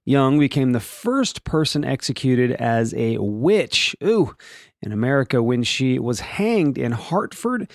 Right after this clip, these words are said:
Connecticut. Hartford, they hate their witches out there. Uh, in nineteen thirty, the one thousand forty-six feet tall Chrysler Building in New York,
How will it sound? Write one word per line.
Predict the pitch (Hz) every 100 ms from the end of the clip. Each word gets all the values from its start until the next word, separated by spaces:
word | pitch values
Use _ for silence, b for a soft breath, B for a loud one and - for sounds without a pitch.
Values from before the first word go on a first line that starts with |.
| B B B
Connecticut. | - 147 113 160 202 185 117
Hartford, | - 127 - 131 -
they | 120
hate | 120 135 -
their | 135
witches | 117 127 - 117
out | 107 104 -
there. | 101 98 - B B B -
Uh, | 98 107 117
in | 147
nineteen | 175 214 - 220 180
thirty, | - - - 190 214 254 277 -
the | 139 117 131 127 127
one | 107 131 175 185
thousand | - 151 143 135 143 131 -
forty-six | 190 233 226 - 196 - -
feet | 180 170
tall | - 160 151
Chrysler | - - 190 254 - 294 143
Building | 131 123 127 131
in | 123 123
New | 123
York, | 147 147 156 175 -